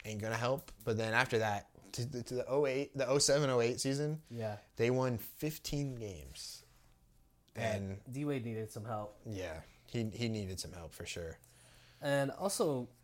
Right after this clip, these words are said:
Speaker 2: um, like what Julian brought up earlier was, uh, he did not like the later, like, the later versions of his shoe.
Speaker 1: Yeah, yeah.
Speaker 2: Um,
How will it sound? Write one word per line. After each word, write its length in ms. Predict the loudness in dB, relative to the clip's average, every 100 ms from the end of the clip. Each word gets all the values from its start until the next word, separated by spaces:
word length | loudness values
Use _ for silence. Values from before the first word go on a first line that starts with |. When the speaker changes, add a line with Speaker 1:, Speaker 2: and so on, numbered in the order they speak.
| -6
Speaker 2:
um, 580 | 0 2 2 0 -4 -8 -12 _ _ _ -20 _ -20 -20 -2
like 180 | -2 2
what 240 | 0 0 -4 -10
Julian 260 | -4 -2 0
brought 160 | 0
up 100 | 0
earlier 280 | 0 0 0
was, 400 | -2 -4 -4 -8 -12 -6
uh, 400 | -4 -2 -4 -6 -12 _ _ _ _ -20 -14
he 160 | -8
did 120 | -4
not 220 | -2 -2 2
like 340 | 0 0 -4
the 340 | -4 -2 -4 -4
later, 240 | -4 -4 -6
like, 160 | -10 -6
the 80 | -4
later 360 | -2 -2 -2
versions 440 | -4 -6 -6 -8 -8
of 100 | -8
his 180 | -8
shoe. 260 | -8 -8 -6
Speaker 1:
Yeah, 540 | 2 6 8 8 6 2
yeah. 300 | 0 0 0
Speaker 2:
Um, 360 | 2 2 0